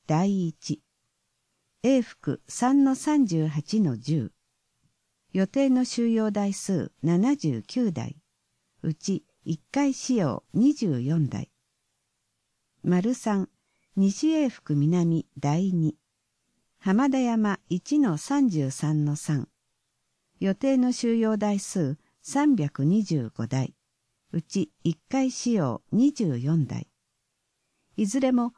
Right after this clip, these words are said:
管理事務所はありません。朝夕の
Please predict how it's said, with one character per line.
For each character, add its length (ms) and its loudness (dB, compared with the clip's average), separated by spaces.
管 280 2
理 140 2
事 100 0
務 140 4
所 200 -2
は 100 0
あ 60 0
り 120 0
ま 140 2
せ 220 0
ん。 100 -4
朝 280 0
夕 240 2
の 240 0